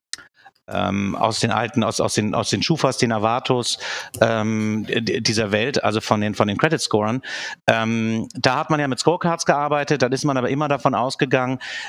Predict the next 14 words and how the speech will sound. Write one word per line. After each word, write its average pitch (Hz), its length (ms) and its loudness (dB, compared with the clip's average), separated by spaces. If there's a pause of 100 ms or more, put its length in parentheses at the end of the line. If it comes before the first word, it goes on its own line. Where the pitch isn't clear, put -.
äh, 120 200 4
der 120 140 4
Kunde 156 240 0
ist 156 100 0
auch 127 100 0
tatsächlich, 131 480 0 (140)
ähm, 120 540 -2
der - 440 -4
Kunde 175 180 2
ist 156 80 2
auch 127 60 2
tatsächlich 135 360 0
der 117 120 2
Kunde, 190 420 0